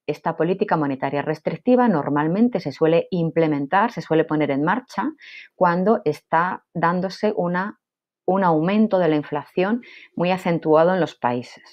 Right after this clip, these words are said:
¿vale? Entonces, con esta política restrictiva lo que va a hacer es que va a subir el precio del dinero, va a subir el tipo de interés,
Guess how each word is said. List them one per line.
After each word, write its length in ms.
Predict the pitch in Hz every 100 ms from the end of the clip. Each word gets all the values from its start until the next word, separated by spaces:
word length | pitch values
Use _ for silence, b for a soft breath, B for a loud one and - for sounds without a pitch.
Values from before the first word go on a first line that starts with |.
| -
¿vale? 240 | 147 214
Entonces, 520 | 269 - 147 151 139
con 160 | - 120
esta 220 | 120 147
política 380 | 151 160 165 170
restrictiva 580 | 185 185 208 - 269 285
lo 100 | 180
que 100 | 147
va 80 |
a 40 | 156
hacer 180 | - 185
es 140 | 220
que 240 | - 254 262 B B -
va 180 | 160 165
a 40 |
subir 500 | - 175 196 240 -
el 160 | - 135
precio 340 | 135 131 151
del 160 | 143 147
dinero, 400 | 165 208 233 240
va 80 | 151
a 40 |
subir 280 | - 156 170
el 120 | 131
tipo 240 | - 123 143
de 80 | 143
interés, 480 | 139 190 262 -